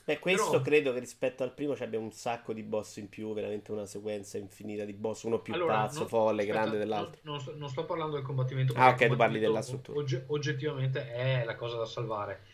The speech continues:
Speaker 2: Tutto il contorno, secondo me, è troppo, ha le te-, cutscene troppo lunghe. Tra l'altro, metà delle cutscene non sono neanche animate perché sono queste, mm, figure in movimento, eccetera.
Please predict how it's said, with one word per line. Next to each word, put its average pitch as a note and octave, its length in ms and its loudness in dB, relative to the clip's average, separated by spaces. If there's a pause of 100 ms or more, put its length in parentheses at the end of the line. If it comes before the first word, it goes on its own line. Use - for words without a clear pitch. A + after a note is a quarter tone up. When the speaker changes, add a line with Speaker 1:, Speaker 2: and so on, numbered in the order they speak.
(280)
Speaker 2:
Tutto B3 320 -2
il C#3+ 60 -2
contorno, F3 460 -2
secondo D#3+ 380 -6
me, C#3+ 680 0
è C3 80 -4
troppo, B2 480 -6
ha A#2+ 120 -2
le A2+ 180 -6
te-, C3 160 -6
cutscene D3+ 440 -6
troppo C#3 300 -2
lunghe. G2 500 -8 (240)
Tra D3+ 140 -4
l'altro, D3 200 -4
metà C3+ 300 -2
delle F3 160 -4
cutscene D3 380 -8
non D#3 120 -8
sono C3 180 -6
neanche C3 220 0
animate B2+ 420 -2
perché C3 180 -6
sono B2+ 160 -8
queste, A#2 280 -6
mm, A2+ 320 -12
figure B2 400 -4
in B2+ 60 0
movimento, A2+ 500 -6
eccetera. F#2+ 480 -10